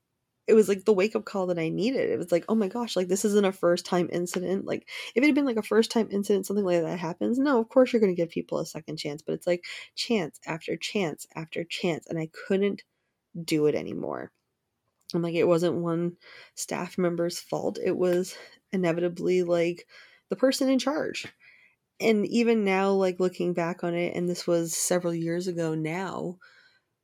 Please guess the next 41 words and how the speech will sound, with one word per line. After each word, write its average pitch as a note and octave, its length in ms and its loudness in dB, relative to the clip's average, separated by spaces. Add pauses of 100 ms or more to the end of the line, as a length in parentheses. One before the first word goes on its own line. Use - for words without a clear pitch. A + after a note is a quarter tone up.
(140)
like, D#3+ 200 -6
looking F3 360 -2
back D#3+ 260 -8
on D#3+ 140 -6
it E3 180 -4
and E3 220 -4
being, D#3+ 360 -2
you E3+ 100 -4
know, D3+ 80 -4
encountering E3 500 -2
people E3 300 -4
after D#3 260 -6
the D#3+ 100 -2
pandemic, D#3 600 -2
talking E3+ 420 -4
to E3+ 120 -6
me D#3+ 340 -2 (400)
about, D#3+ 600 -2 (680)
you G3 100 0
know, E3 140 4
working F3 480 2
there, E3 200 2
people F3 220 -4
that E3 160 -2
don't E3 240 -2
work E3+ 280 4
there F3 200 4
anymore, E3+ 440 0
we've F3+ 260 -4
talked. - 540 -10 (400)
Um, F3 360 2
people F#3+ 280 0
that D#3+ 200 0
do F#3 200 2
work A3+ 320 2
there, E3+ 240 0
we've A3+ 360 -2
talked, D3+ 400 -8
and F3+ 160 -2
finding E3+ 420 -2
out E3 220 -2